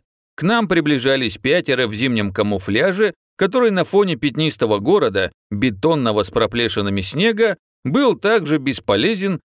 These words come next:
как и серый городской камуфляж. Хорошее вооружение, но рюкзаков нет, разгрузок тоже. В дальнюю дорогу так людей не собирают.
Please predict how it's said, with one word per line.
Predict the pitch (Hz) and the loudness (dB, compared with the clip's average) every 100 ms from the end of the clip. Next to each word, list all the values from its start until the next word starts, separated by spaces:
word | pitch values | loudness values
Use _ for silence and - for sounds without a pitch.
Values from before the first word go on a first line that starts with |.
| - | 0
как | 233 - | 0 0
и | 175 | -4
серый | - 160 180 147 | -2 0 2 0
городской | 117 127 123 - - 107 | 0 0 0 -2 -2 -2
камуфляж. | 98 113 123 117 110 87 - - _ _ _ _ _ _ _ _ | 0 0 0 -2 -2 -2 -4 -16 _ _ _ _ _ _ _ _
Хорошее | - 135 247 226 165 131 | 0 2 2 2 2 2
вооружение, | 123 110 110 104 175 226 240 214 - _ | 2 2 -2 0 2 2 0 0 -4 _
но | 127 117 196 226 | -2 2 2 2
рюкзаков | 190 143 127 120 143 135 - | 0 -2 -2 0 0 0 -2
нет, | 117 98 87 - _ | -2 -2 -4 -18 _
разгрузок | 117 143 131 120 175 214 190 - | 0 0 0 -2 -2 0 -2 -4
тоже. | - 170 101 90 - _ _ _ | -2 -2 -2 -6 -12 _ _ _
В | 113 | -4
дальнюю | 104 143 185 180 147 | 0 0 2 0 -2
дорогу | 110 104 101 170 220 240 202 _ _ | 0 0 2 0 0 -2 -2 _ _
так | 127 190 190 | 0 0 -2
людей | 202 156 156 147 | -4 0 0 0
не | 139 | -4
собирают. | - 120 123 98 87 - | -2 0 0 0 -4 -8